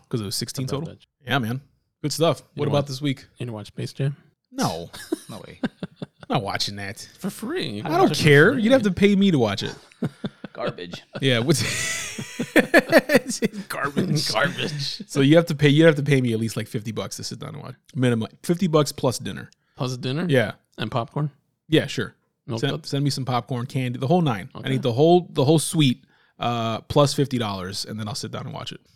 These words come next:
Speaker 3: <laughs>
Speaker 1: And <laughs> it'll be worth a little bit of my time. <laughs> And then even then, I'll be on my phone the whole time. <laughs> Just <laughs>
Speaker 2: Just ignoring it.
Speaker 1: Yeah, no, no, I'm not gonna watch it. And not,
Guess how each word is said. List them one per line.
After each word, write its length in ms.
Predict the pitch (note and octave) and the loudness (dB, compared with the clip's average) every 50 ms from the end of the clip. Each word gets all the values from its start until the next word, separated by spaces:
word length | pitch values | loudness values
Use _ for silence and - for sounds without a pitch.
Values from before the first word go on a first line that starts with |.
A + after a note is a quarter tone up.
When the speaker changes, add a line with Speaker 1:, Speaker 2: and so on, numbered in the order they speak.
| _ _ - | _ _ -10
Speaker 3:
<laughs> 80 | A2+ G2 - _ _ _ _ _ _ _ | -10 -10 -10 _ _ _ _ _ _ _
Speaker 1:
And 180 | B2+ C3 C3+ - - - - - _ | 0 0 0 0 -2 -8 -20 -20 _
<laughs> 300 | - - - - G3+ - | -20 -12 -6 -4 -2 2
it'll 300 | - A3 D#3+ F#3+ F#3+ D3 | 2 4 6 6 6 6
be 140 | D#3 C#3+ C#3 | 6 6 4
worth 260 | B2+ B2 C3+ C3+ - B2 A#2 | 6 6 4 4 2 -2 -6
a 80 | - B2 | -6 -4
little 200 | A#2 A#2+ A#2 G#2+ | -2 -2 -2 -4
bit 120 | G#2+ G#2+ | -4 -6
of 60 | G#2 | -6
my 140 | G2+ G2+ G2 | -6 -8 -10
time. 260 | G#2+ A2+ - - C3 - _ _ _ _ _ _ | -10 -10 -10 -8 -10 -10 _ _ _ _ _ _
<laughs> 200 | C#3 - _ _ - D3 - _ - D3+ - _ _ _ - D#3 F3 - - | -12 -12 _ _ -10 -10 -10 _ -12 -12 -12 _ _ _ -14 -12 -12 -10 -2
And 120 | - C#3+ D3+ | 2 4 6
then 60 | E3+ | 8
even 180 | F#3 F#3+ D#3 D3 | 8 8 8 6
then, 160 | C#3+ D3 C3+ | 6 6 6
I'll 80 | B2 A2+ | 6 4
be 120 | A#2+ B2+ A#2+ | 2 2 0
on 80 | A#2 | 0
my 100 | A2+ G#2+ | -2 -4
phone 220 | G2+ - G2+ F#2+ - | -6 -8 -8 -8 -8
the 80 | A2+ | -10
whole 120 | G#2+ F#2+ - | -10 -10 -10
time. 260 | - - - - G#2+ - - - _ - | -12 -10 -10 -10 -10 -12 -16 -20 _ -20
<laughs> 280 | _ - C3 - G#3+ - | _ -12 -10 -8 -8 -8
Just 280 | - B3 - - - - - - | -8 -10 -10 -10 -12 -14 -14 -10
<laughs> 1600 | - - C#3+ - _ - G3 - - A#3+ - - - A#3+ - - - A#3 - - - G3+ - - A3 - _ - - - _ - | -10 -10 -10 -4 _ 0 0 2 2 0 0 2 2 0 0 2 0 0 0 0 -4 -8 -6 -8 -8 -10 _ -8 -8 -8 _ -8
Speaker 2:
Just 160 | - - - - | -10 -10 -8 -10
ignoring 520 | A2+ - G#2+ A2 G#2+ G#2+ G#2+ G#2+ A2 A2+ | -10 -10 -12 -14 -14 -12 -12 -12 -10 -10
it. 120 | A2 A#2+ - - - _ - | -10 -10 -12 -16 -20 _ 0
Speaker 1:
Yeah, 160 | D3+ D3+ C#3+ | 2 2 4
no, 140 | D3 D3+ C#3+ | 6 6 6
no, 60 | A#2+ | 6
I'm 140 | A#2 C3+ C#3 | 4 4 4
not 160 | C#3 C3 B2 | 4 4 4
gonna 120 | A2+ A2+ G#2 | 2 0 -4
watch 240 | F#2+ F2+ E2+ - - | -6 -8 -8 -8 -8
it. 100 | - - C3+ | -6 -4 0
And 160 | D#3 E3+ F3 | 2 2 4
not, 200 | F#3+ G#3+ A3 - | 4 2 0 0